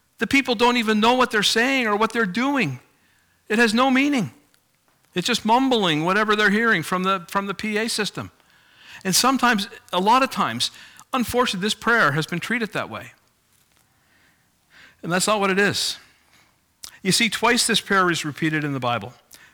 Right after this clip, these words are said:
And the part we're gonna look at today is when the Lord Jesus Christ is giving his Sermon on the Mount. But a time after that,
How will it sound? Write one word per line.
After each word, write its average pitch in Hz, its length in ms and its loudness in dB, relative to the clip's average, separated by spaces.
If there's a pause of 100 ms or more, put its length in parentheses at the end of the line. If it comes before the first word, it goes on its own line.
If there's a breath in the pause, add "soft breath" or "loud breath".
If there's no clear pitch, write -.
(180 loud breath)
And 139 140 -2
the 143 60 -2
part 214 240 2
we're 190 100 -2
gonna 180 160 0
look 170 180 0
at 156 100 -2
today 131 280 0
is 123 160 -4
when 123 280 -4 (1300 soft breath)
the 143 80 -8
Lord 160 200 0
Jesus 139 320 -2
Christ 135 340 -2
is 113 80 -8
giving 131 260 -4
his 113 100 -4
Sermon 131 320 -2
on 117 100 -4
the 110 60 -8
Mount. 117 440 -4
But 135 240 -4 (400 loud breath)
a 151 80 -2
time 277 380 0
after 196 360 0
that, 107 440 -4